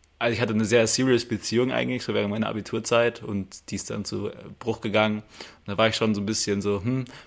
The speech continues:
passiert mir das jemals nochmal, so eine geile Beziehung oder irgendwie so einen nicen Menschen nochmal zu finden?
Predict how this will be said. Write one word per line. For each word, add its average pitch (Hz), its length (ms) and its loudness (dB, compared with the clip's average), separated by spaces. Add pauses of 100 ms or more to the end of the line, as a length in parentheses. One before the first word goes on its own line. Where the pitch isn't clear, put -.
(100)
passiert 120 320 2
mir 117 80 0
das 104 200 0
jemals 101 300 0
nochmal, 110 440 4
so - 100 -4
eine 101 120 0
geile 101 240 0
Beziehung 110 560 0
oder 98 180 -2
irgendwie 104 160 -4
so 101 120 -6
einen 101 120 -2
nicen 101 320 -2
Menschen 104 300 -2
nochmal 110 220 0
zu 110 100 -8
finden? 113 440 -2